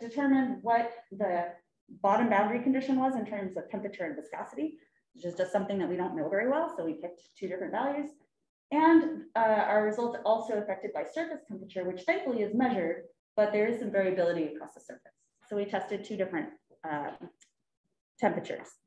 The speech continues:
And I will say, so the underlined ones are the canonical case that I'm gonna show you. We consider these the most reasonable parameters. There's one more thing that we don't know,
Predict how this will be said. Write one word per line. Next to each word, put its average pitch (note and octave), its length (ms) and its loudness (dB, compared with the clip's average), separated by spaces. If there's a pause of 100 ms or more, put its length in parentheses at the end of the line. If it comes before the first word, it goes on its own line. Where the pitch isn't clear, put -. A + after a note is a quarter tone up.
(360)
And A3+ 180 4
I B3 80 6
will B3+ 180 6
say, B3+ 260 4
so A#3+ 80 -2
the G#3+ 140 2
underlined C#4+ 480 8
ones D4 400 6
are G3+ 140 2
the E3+ 120 0
canonical B3 880 2
case A#3 320 -2
that G3+ 100 0
I'm F3+ 120 2
gonna E3 140 2
show G#3+ 160 2
you. D4 260 2 (240)
We A#3+ 80 2
consider B3 360 4
these G3+ 200 2
the G3+ 100 6
most G3 360 8
reasonable E3+ 500 2
parameters. - 460 -6 (1160)
There's A#3+ 160 10
one F#4 200 10
more D#4+ 220 12
thing A#3 220 8
that G#3 100 4
we G3+ 80 0
don't F#3+ 240 4
know, E3 340 2